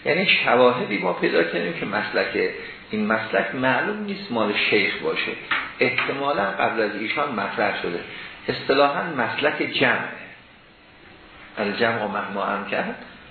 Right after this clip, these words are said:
اولی من الترک، که این شیخ کتاب استبصار و تهذیب رو بر همین اساس تدوین فرمودن. مسلکشون البته تهذیب، اه، هدفشون شرح مقنعه مفید بوده،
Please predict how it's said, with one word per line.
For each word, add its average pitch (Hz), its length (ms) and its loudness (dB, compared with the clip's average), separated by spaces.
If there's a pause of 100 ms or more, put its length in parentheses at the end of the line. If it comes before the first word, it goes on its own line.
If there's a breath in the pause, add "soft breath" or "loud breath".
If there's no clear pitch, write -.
(140)
اولی 123 260 6
من 95 240 2
الترک، 92 380 -6 (1600)
که 147 80 0
این 202 140 4
شیخ 190 340 4
کتاب 107 380 4
استبصار 123 760 4
و 101 40 6
تهذیب 113 560 0
رو 160 100 4
بر 110 160 6
همین 123 320 0
اساس 92 360 -2 (100)
تدوین 92 320 -6
فرمودن. 95 520 -4 (1040)
مسلکشون 156 640 0 (580 loud breath)
البته 127 400 2
تهذیب، 113 600 -4 (520 loud breath)
اه، 92 100 -2 (400)
هدفشون 165 600 2
شرح 165 680 0
مقنعه 107 440 -2
مفید 156 480 -2
بوده، 151 380 2